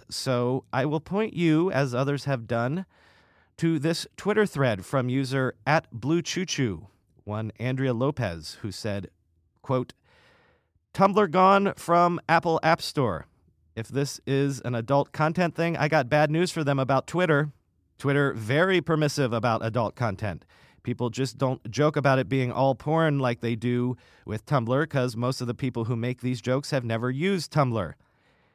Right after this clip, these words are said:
Hearing in back channel, there is flare-up of a specific type of inappropriate content. In my opinion,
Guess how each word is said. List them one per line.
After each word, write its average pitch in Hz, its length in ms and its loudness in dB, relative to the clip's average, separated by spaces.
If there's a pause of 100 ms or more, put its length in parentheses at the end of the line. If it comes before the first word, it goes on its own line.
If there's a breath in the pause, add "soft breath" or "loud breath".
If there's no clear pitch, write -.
(100)
Hearing 208 300 4
in 202 160 4
back 185 240 4
channel, 156 360 4
there 147 200 4
is 143 340 -2 (160)
flare-up 165 680 4
of 127 160 0
a 131 80 0
specific 127 520 -6
type 139 240 0
of 113 140 -2
inappropriate 131 580 -2
content. 165 580 -2 (520 soft breath)
In 101 160 -8
my 92 140 -4
opinion, 160 580 0